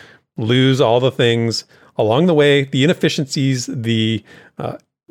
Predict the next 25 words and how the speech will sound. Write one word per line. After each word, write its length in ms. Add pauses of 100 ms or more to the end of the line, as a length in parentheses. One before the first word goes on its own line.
(120)
things 460
that 180
are 160
not, 320 (580)
uh, 300 (200)
as 180
goal-oriented 920 (760)
that 200
detract 400
from 200
that 400
goal 400 (800)
are 140
what 160
make 240
it 100
a, 440 (320)
give 160
it 60
its 180
flavor 380
and 160
give 120
it 60
its, 380